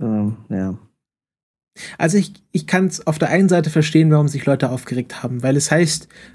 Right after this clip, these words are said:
Speaker 2: ähm, es sind zu wenig Frauen in der Wissenschaft, wir brauchen mehr Frauen in der Wissenschaft.
Speaker 1: Ja.
Speaker 2: Und wenn dann halt so ein Typ rumläuft mit so einem Panne-Shirt,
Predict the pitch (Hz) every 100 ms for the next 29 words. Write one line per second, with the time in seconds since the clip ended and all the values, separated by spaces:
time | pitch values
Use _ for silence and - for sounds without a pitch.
0 | - 151 147 143 143 143 160 156 156 -
1 | 151 143 135 - 143 175 156 135 147 151
2 | - 175 156 143 135 147 139 - 147 151
3 | 135 143 156 156 165 156 - - 127 123
4 | - 156 143 156 151 151 151 147 - 165
5 | - 160 165 156 156 156 147 139 - 156
6 | 160 156 - 147 160 -